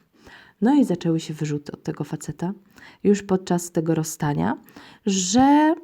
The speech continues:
mm, "ty jesteś taka śmaka owaka, jak ty mogłaś się tak zachować, jesteś taka sama jak wszystkie inne, bla, bla, bla". Czyli takie narzucanie, mm, wyrzutów na tą osobę.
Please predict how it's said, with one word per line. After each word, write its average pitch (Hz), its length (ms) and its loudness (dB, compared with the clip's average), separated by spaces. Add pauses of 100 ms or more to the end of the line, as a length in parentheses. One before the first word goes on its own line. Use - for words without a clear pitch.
(340)
mm, 226 540 6
"ty 262 140 2
jesteś 220 380 2
taka 208 280 0
śmaka 196 460 0
owaka, 220 420 0
jak 190 220 2
ty 196 80 -2
mogłaś 180 320 2
się 170 140 -4
tak 151 180 -4
zachować, 185 480 -2
jesteś 165 360 -6
taka 170 300 -4
sama 151 300 -4
jak 143 160 -8
wszystkie - 440 -8
inne, 214 480 4
bla, 160 260 0
bla, 151 220 -2
bla". - 220 -4 (640)
Czyli 294 280 6
takie 220 260 4
narzucanie, 185 840 4 (360)
mm, 170 440 0
wyrzutów 175 680 0 (220)
na 165 140 0
tą 165 160 2
osobę. 156 440 -4